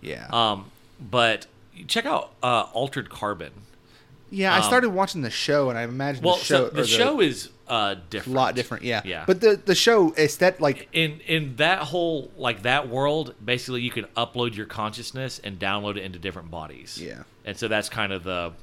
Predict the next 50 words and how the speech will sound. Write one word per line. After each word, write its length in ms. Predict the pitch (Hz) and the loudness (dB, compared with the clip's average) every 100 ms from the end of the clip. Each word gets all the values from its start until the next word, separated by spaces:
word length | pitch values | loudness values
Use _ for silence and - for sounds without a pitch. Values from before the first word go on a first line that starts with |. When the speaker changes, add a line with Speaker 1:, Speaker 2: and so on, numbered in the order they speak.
| - | -2
Speaker 1:
It 80 | 196 | 0
was 360 | 147 113 - | 0 0 -2
Speaker 2:
theme 240 | - 117 101 | -4 -4 -4
behind 260 | 92 92 | -4 -4
it. 40 | 92 | 0
I 120 | 147 | 0
had 140 | 160 | 4
Speaker 1:
I 80 | 175 | 4
never 240 | 240 254 175 | 6 4 2
Speaker 2:
one 80 | 107 | 2
of 40 | |
the 80 | 160 | 0
Speaker 1:
finished 200 | 185 - | 2 0
Speaker 2:
books. 120 | 254 | -2
Speaker 1:
it, 80 | - - - - - - | -2 -14 -20 -20 -20 -8
but 80 | - | 4
it 40 | 185 | 6
was 120 | 151 | 6
really 140 | 156 | 4
fun. 280 | 131 127 98 | 2 -2 -4
I, 140 | 110 135 | -2 0
I 40 | |
Speaker 2:
Yeah. 120 | 131 143 | 2 4
Speaker 1:
enjoyed 300 | 160 165 139 | 6 6 6
what 100 | 135 | 2
I 60 | |
watched 420 | 117 113 110 - 90 | 0 0 -2 -6 -10
of 140 | 80 | -12
it. 140 | - - - - | -14 -18 -20 -8
Speaker 2:
Um, 260 | 143 139 123 131 143 | 0 0 -2 -6 2
that, 340 | 160 160 175 - | 2 2 -4 0
actually, 260 | 160 160 | 0 2
Altered 260 | 135 131 - | 0 -2 -2
Carbon 420 | 127 120 110 107 | 2 2 0 -10
was 160 | 107 104 | -10 -6
on 120 | 104 | -4
my 160 | 101 92 | -4 -4
best 340 | 82 113 - | -2 -2 -2
examples 640 | 92 98 95 92 92 87 | -10 -8 -8 -6 -10 -8
of, 160 | 92 92 | -8 -4
Speaker 1:
Oh. 40 | 320 | -2
Speaker 2:
like, 300 | 110 107 104 | -2 -4 -14
media 720 | 110 113 107 92 87 78 80 _ _ | -8 -8 -6 -6 -8 -10 -14 _ _
representations. 540 | 104 90 92 90 147 160 | -8 -8 -10 -8 -6 -4
Speaker 1:
Okay. 160 | 107 127 - - - - - | -4 -6 -12 -20 -20 -20 -2
Speaker 2:
Um, 260 | 120 110 107 | 0 0 -2
so 160 | - 160 | -4 -2
Blade 260 | 156 160 | 2 0
Runner, 360 | 135 131 135 135 - | 2 0 0 -6 -2
obviously. 600 | 110 107 104 107 104 | -2 -2 -6 -6 -8